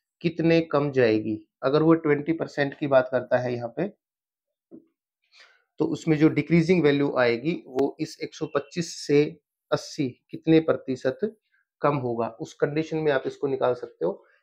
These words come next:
ये आपका लॉन्ग मेथड है, but हम इसको हम सिंपल वे में लेके चलेंगे यूं का यूं।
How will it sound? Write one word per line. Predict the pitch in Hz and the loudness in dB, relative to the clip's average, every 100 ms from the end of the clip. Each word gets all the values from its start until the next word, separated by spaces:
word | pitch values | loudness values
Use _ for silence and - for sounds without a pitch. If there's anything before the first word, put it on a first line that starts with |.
| _ | _
ये | 139 | 2
आपका | 143 139 143 | 2 4 0
लॉन्ग | 127 135 147 | 2 0 0
मेथड | 139 139 147 | -2 -2 -4
है, | 147 208 _ _ _ _ _ - | -4 -6 _ _ _ _ _ -4
but | 139 139 | -4 -2
हम | 135 143 | -6 -6
इसको | 143 151 | -4 -4
हम | 143 170 _ | -4 -6 _
सिंपल | - 156 160 147 | -8 0 2 2
वे | 147 | 2
में | 147 | 2
लेके | 139 147 | 0 -2
चलेंगे | 139 127 131 131 | -4 -2 -2 -2
यूं | 127 | -2
का | 127 | 0
यूं। | 127 156 | 0 -2